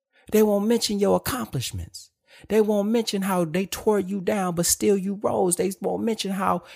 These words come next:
they tried to kill you with them hateful words, but yet you still rose. Come on, man. Like, stop playing. Stop playing. I'm talking to the person that used to sit back and couldn't stand to look at themselves in the mirror because somebody was telling them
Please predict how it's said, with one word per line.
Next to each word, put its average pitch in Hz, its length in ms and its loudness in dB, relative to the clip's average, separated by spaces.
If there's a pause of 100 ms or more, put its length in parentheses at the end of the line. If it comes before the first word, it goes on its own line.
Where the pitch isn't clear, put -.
they 190 140 4
tried 202 280 -2
to 160 60 0
kill 208 240 2
you 196 160 -2
with 190 140 -8
them 185 140 0
hateful 196 380 0
words, 208 300 2
but 202 140 -6
yet 214 240 -2
you 220 80 -4
still - 340 0
rose. 156 540 -2
Come 269 180 -10
on, 165 240 -4
man. 127 320 -8
Like, - 160 -8
stop - 240 -6
playing. 277 540 -2 (1600)
Stop 294 300 -4
playing. 330 640 0 (1300)
I'm 285 140 0
talking 285 320 0
to 254 100 -2
the 220 80 2
person 240 400 -2
that 220 140 -2
used 233 180 -2
to 196 80 2
sit - 320 4
back 220 240 0
and 180 100 -8
couldn't 262 220 -4
stand 262 380 -2
to 202 60 -4
look 240 240 -2
at 233 120 -6
themselves 220 540 0
in 202 60 -4
the 208 60 -2
mirror 233 300 0
because 208 320 -2
somebody 233 400 0
was 196 140 -4
telling 220 340 -4
them 208 160 -4